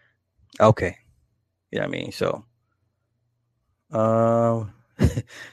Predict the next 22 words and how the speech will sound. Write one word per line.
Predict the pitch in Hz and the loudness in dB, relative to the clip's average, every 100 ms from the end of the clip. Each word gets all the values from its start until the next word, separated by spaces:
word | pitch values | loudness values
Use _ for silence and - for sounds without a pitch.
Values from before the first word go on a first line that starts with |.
| _ | _
goddamn, | 131 123 127 104 | -4 0 0 0
Ronnie, | 113 120 - - - - | 0 4 4 2 -6 -18
<laughs> | - _ | -20 _
Ronnie | 123 131 | -4 -2
said | - 110 | 0 0
choke | 135 113 | 0 2
one | 123 | 0
back | 120 120 | 4 2
in | 123 | 2
so | 135 113 | 2 2
goddamn | 113 - - 131 | 2 -2 2 4
bad. | 135 143 - | 6 6 4
<laughs> | - - _ _ - - _ - - - - - - - _ _ _ _ _ _ _ _ _ _ _ _ _ _ _ - _ _ _ _ _ - _ _ - - - - - | -4 -20 _ _ -2 -2 _ -20 -20 -12 -12 -6 -6 -6 _ _ _ _ _ _ _ _ _ _ _ _ _ _ _ -20 _ _ _ _ _ -20 _ _ -10 -8 -6 -8 2
Hey, | 180 196 | 8 8
you | 170 | 8
know | 190 196 | 8 10
what? | 196 190 - _ | 12 10 6 _
It's | 226 208 | 6 8
just | 214 196 | 6 8
like | 196 202 | 6 6
Corey | 214 196 | 8 8
Holcomb. | 175 233 202 208 | 10 6 6 -2